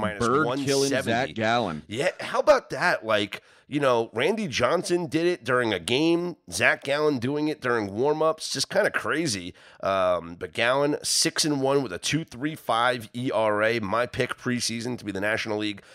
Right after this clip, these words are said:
Speaker 2: Cy Young Award winner. In case you're wondering, updated odds, Zach Gallen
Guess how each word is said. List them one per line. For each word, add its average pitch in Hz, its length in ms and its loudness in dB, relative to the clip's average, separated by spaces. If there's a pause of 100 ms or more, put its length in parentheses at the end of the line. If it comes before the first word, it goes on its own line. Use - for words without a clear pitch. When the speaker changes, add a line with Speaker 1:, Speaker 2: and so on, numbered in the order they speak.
(160)
Speaker 2:
Cy 143 840 0
Young 127 640 0
Award 120 540 2
winner. 98 600 2 (220)
In 95 100 -4
case 107 320 -2
you're 98 80 -2
wondering, 95 640 -2
updated 104 460 -2
odds, 123 380 0
Zach 113 300 0
Gallen 123 280 2